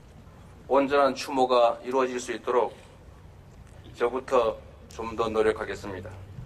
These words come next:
여러분 곁에서 함께 비를 맞겠습니다. 그러니 힘내십시오.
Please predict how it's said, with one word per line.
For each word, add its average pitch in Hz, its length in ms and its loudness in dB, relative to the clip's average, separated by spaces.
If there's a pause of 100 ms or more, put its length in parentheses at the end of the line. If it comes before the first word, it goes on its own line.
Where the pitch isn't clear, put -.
(1400)
여러분 120 360 0
곁에서 113 580 0 (680)
함께 123 580 0 (220)
비를 123 260 -2
맞겠습니다. 101 640 -6 (1800)
그러니 110 480 0 (960)
힘내십시오. 127 680 -2